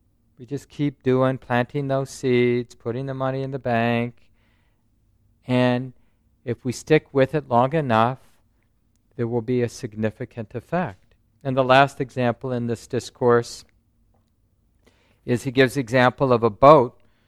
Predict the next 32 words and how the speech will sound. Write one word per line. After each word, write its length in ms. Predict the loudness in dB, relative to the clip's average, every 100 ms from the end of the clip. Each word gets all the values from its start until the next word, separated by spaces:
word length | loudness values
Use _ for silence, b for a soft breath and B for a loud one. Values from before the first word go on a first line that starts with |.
| _ -6
you 100 | 0
know, 300 | 2 0 -6
in 180 | -8 -4
tropical 540 | 2 2 2 -6 -2
India, 520 | -2 0 0 0 -2 _ _ _ _ _ _ -8
uh, 80 |
with 180 | -4 -6
sails 640 | -4 4 6 8 6 4 -2
and 200 | -4 0
rigging, 420 | 2 2 -2 -4
you 60 |
know, 120 | -6 -4
the 120 | -2
ropes 400 | 2 2 0 -20
and 100 | -18
stuff, 340 | -4 0 0 _ _ _ _ _ _
sitting 400 | -10 0 2 4
out, 340 | 6 6 6 0 _ _ _ _ _ _ -10
it, 160 | -10 -10 _ _ _ _ _ _
you 120 | -2
know, 220 | 0 0 -2
season 440 | -4 -4 -2 -2
after 260 | -2 -2 -12
season 500 | -4 -4 -2 -2 -2
in 100 | -4
the 100 | -6
sun, 560 | 2 4 6 4 0
in 120 | -6
the 100 | -6
rain, 560 | 2 2 4 0 -2 -4
in 140 | -6
the 240 | -6 -8